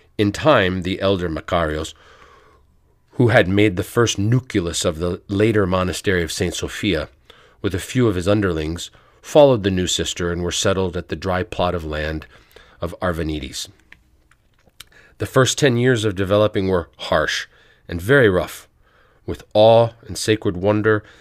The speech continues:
the older ones remembered that Sister Macario transported on her shoulders from Pothia, a distance of eight kilometers, the materials for the first monastic cells.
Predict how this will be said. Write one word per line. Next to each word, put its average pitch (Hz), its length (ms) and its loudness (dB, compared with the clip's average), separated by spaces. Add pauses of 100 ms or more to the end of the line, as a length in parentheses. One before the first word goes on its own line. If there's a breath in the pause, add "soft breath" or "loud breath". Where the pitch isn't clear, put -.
(180 loud breath)
the 101 100 2
older 123 300 6
ones 110 300 2
remembered 104 520 0
that 95 160 -2
Sister 107 300 -2
Macario 101 580 -2
transported 110 720 -4 (480 loud breath)
on 117 180 4
her 98 160 -2
shoulders 135 600 0 (720 soft breath)
from 117 320 0 (160)
Pothia, 101 580 0
a 98 60 -4
distance 107 420 -4
of 92 240 -4
eight 131 220 -6
kilometers, 90 760 -2 (340)
the 95 80 -2
materials 95 800 0 (100)
for - 160 -6
the 85 120 -2
first - 320 -6
monastic 80 480 -6
cells. - 480 -6